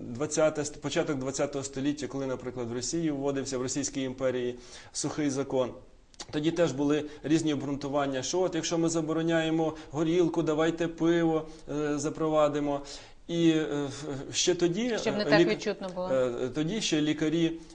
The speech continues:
Speaker 1: е, е, ну, констатували, а які ж, які ж негативні наслідки? А такі, що, е, слаби-, слабкий алкоголь набагато легше вживати, е, ну, його можуть вживати і діти,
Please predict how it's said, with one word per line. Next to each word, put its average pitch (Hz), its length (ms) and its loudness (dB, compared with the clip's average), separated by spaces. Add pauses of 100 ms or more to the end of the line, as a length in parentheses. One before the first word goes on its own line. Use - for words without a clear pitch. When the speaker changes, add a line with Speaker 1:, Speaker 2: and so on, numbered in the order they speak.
Speaker 1:
е, 123 60 -2
е, 127 320 0 (480)
ну, 139 160 -4 (180)
констатували, 160 800 4
а 143 80 4
які 165 260 2
ж, - 160 -2 (160)
які 147 260 -2
ж 175 80 0
негативні 180 460 2
наслідки? 117 540 -2 (340)
А 151 100 2
такі, 196 340 -2
що, 139 440 2 (280)
е, 120 580 2 (380)
слаби-, 175 480 4
слабкий 165 440 0
алкоголь 147 420 0
набагато 156 540 0
легше 170 360 2
вживати, 151 640 0 (280)
е, 131 320 0
ну, 139 560 -2 (600)
його 135 440 4
можуть 175 260 2
вживати 160 540 2
і 160 100 0
діти, 135 500 -2